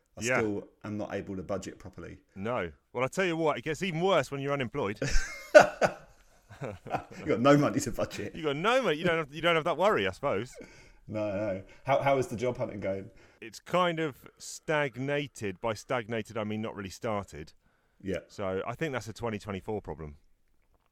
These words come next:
Speaker 1: Yeah, that's, yeah. I mean, that is right. I think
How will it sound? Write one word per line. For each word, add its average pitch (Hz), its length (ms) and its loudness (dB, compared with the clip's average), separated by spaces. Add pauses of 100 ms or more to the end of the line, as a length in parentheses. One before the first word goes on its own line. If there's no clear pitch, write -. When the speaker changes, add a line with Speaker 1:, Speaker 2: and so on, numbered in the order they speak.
(540)
Speaker 1:
Yeah, 120 400 4
that's, 120 340 0
yeah. 113 220 4 (100)
I 120 60 0
mean, 127 160 -2
that 131 140 -2
is 104 140 -2
right. 95 180 -2
I 101 60 -2
think 107 240 -6